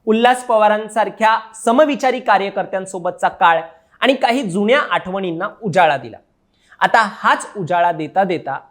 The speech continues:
त्यांनी वसंतदादा पाटील यांचं सरकार कसं आणि का पाडलं, याबाबत जाहीर कबुली दिली. शरद पवार म्हणाले की वसंतदादा पाटील हे आमचे नेते होते. मात्र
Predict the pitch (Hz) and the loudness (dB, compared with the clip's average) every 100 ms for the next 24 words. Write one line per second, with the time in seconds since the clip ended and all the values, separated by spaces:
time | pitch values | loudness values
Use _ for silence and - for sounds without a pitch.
0 | _ - 160 175 165 156 - 214 214 220 | _ -8 -6 -6 -8 -10 -8 -8 -4 0
1 | 175 147 156 - 139 202 143 - _ _ | 2 2 -2 -2 -2 0 -2 -4 _ _
2 | _ 185 208 208 262 262 247 254 262 269 | _ 4 4 4 2 2 0 2 0 2
3 | 262 262 175 - 196 214 - 254 269 262 | 2 2 0 0 -6 -6 2 4 4 4
4 | 214 190 196 - - _ 165 214 262 247 | 2 4 2 0 -8 _ 2 6 6 6
5 | 202 202 214 151 196 175 214 233 - - | 4 2 0 0 0 0 -2 -6 -10 -4
6 | 208 190 254 220 180 143 - _ _ _ | -2 2 2 2 -2 -8 -12 _ _ _
7 | _ - 247 277 320 302 294 294 247 208 | _ 2 8 8 8 4 4 4 2 0
8 | 190 233 - 233 247 214 - 240 262 247 | 0 -2 -4 -10 -2 -2 -2 -4 -2 2
9 | 220 220 214 165 180 226 - - 262 190 | 2 2 2 0 -2 -6 -6 4 4 4
10 | 175 247 220 175 240 214 185 127 - _ | -6 -4 -2 -2 0 -2 -2 -8 -16 _
11 | _ _ _ _ _ _ 185 220 214 | _ _ _ _ _ _ 2 4 6